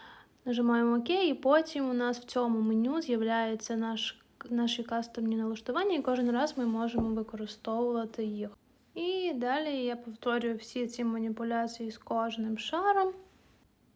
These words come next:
В результаті у нас виходить вже таке векторне зображення, але нам потрібно його зараз буде перефарбовувати.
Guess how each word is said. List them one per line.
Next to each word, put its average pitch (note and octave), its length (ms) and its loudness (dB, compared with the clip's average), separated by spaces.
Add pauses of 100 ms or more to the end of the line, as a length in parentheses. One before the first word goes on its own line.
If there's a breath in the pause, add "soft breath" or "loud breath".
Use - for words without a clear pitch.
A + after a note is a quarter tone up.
(360)
В B3+ 40 -6
результаті C4+ 520 0
у B3+ 40 0
нас B3 260 0
виходить A#3+ 440 -2
вже A3+ 240 -4
таке A#3 380 -4
векторне A3+ 600 -4
зображення, E4 760 0
але A#3+ 200 0
нам B3 220 0
потрібно A3+ 480 -2
його A3+ 440 -2
зараз A#3 320 -2
буде A3 380 -4
перефарбовувати. G#3+ 1040 -4